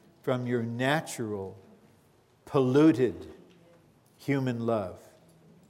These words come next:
So, how precious to have the feeling, I'm continuing this illustration of courtship and engagement in marriage.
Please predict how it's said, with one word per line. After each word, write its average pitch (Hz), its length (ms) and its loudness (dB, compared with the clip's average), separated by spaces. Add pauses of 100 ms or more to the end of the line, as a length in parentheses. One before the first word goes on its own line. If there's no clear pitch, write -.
(2500)
So, 131 600 0 (1120)
how 156 760 6 (160)
precious - 840 0
to 131 120 -4
have 139 200 0
the 123 80 -6
feeling, 131 440 0
I'm 104 120 -10
continuing 123 680 -8
this 117 220 -8
illustration 120 840 -6
of 95 120 -14 (1800)
courtship 147 600 6
and 113 160 -6
engagement 117 540 0
in 110 160 -8
marriage. 113 680 -8